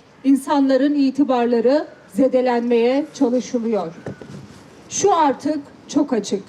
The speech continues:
Türkiye'de adaletin zemini tamamıyla kaymış durumda. Adalete duyulan inanç tarihin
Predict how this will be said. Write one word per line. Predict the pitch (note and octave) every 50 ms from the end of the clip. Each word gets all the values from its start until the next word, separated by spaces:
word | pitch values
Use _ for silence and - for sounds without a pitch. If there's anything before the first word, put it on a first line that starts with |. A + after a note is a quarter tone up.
| - - - - - - - - - - - - - - -
Türkiye'de | - D4 G4 F#4+ F#4+ - E4 D#4 C#4 B3 B3 B3 A#3+ B3 C4+ D4+ E4+ - - -
adaletin | - B3+ A#3+ C#4 C#4 C#4 C#4 C#4 C#4+ C#4 C#4 D4+ D#4+ D4+
zemini | C#4 G#3 C4 B3 A3+ A3+ A3+ A3 B3+ C#4
tamamıyla | C#4 - D4 B3+ C4 C4 C4 C4 C4+ C#4+ C#4 A3 A3 A3+ B3 C#4 C#4 -
kaymış | - C#4 B3 A#3+ A#3 A#3 A#3 A3+ - - - -
durumda. | G#3+ F#3+ F#3+ F#3 F#3+ F#3 - - - - - - - - - - - - - - - - - - - - - - - -
Adalete | - C4+ A3 D4 D4+ D#4+ D#4 E4 F4 - G#4 G#4+ G#4
duyulan | G4+ F4 E4+ D#4+ D4+ C#4+ C4+ B3+ B3+ C4
inanç | C4 D4+ F#4 D#4+ D4+ C#4+ D4 D#4 - - - - - - - - - - - - - -
tarihin | - D4+ D4+ D4+ E4 E4 F4+ F4 F4+ F4+ F4+